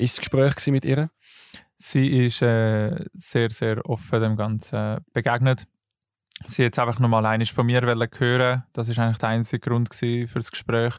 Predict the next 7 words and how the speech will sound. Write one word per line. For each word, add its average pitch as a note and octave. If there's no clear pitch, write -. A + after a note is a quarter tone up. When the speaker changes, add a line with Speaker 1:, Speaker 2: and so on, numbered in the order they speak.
Speaker 2:
Ja, G#2+
also A#2+
sie A2
hat G#2+
überhaupt G#2+
kein A2
Problem A2+